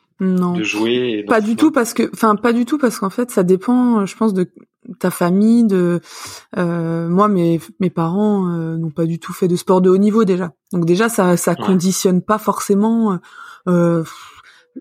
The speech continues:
Speaker 1: les envies, les, bon, moi, je, par exemple, je savais pas forcément que ça ex-, enfin, je savais que ça existait, mais c'était inaccessible, en fait. Enfin, j-, j'y pensais pas du tout, euh,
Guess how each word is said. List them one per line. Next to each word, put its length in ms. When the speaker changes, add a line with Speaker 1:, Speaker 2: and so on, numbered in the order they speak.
Speaker 1:
les 400
envies, 540
les, 260
bon, 340
moi, 220
je, 120
par 120
exemple, 260
je 80
savais 240
pas 120
forcément 420
que 160
ça 120
ex-, 180
enfin, 160
je 60
savais 160
que 60
ça 120
existait, 540
mais 100
c'était 460
inaccessible, 640
en 60
fait. 240
Enfin, 200
j-, 80
j'y 140
pensais 320
pas 140
du 160
tout, 440
euh, 120